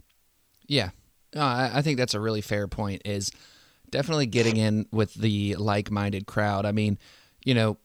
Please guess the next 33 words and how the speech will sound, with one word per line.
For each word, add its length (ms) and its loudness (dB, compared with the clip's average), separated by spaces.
a-, 140 -6
again, 320 -2
and 100 -2
this 160 0
is, 120 -4
this 220 -2
conversation 600 2
is, 340 -2
is 180 -2
about, 400 -4
like, 220 -8
kind 200 -4
of 200 -10
going 440 4
from 480 2
semi-competitive 1120 0
to 80 -2
maybe 240 0
trying 240 -2
to 60 -4
go 160 -2
to 80 -2
that 160 -2
competitive 540 0
land, 760 2
if 180 -6
you 100 -2
will. 440 0
I 140 0
think 300 -2
that, 300 0
you 80 -2
know, 200 0